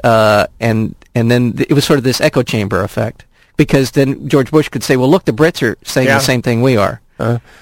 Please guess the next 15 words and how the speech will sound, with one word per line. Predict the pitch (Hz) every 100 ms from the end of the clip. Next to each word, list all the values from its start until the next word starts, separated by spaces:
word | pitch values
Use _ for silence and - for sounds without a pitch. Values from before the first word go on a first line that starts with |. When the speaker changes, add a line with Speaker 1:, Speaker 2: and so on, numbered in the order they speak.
| -
Speaker 2:
apparently, | - 143 - 107 -
uh, | 107 101
their | 104 104
ambassador | 92 92 123 131 - 104
to | 98
Washington, | 95 107 98 92 92
Christopher | 110 - - 98
Meyer, | 92 117 101 90 87 _ _ _ _
said | - 120 101 90 95
Bush | 123 -
and | 107 98
Tony | 123 120 110 95 - _ _ 90 -
B-, | 113 -
uh, | 92 87 87
Blair | 95 156 120 98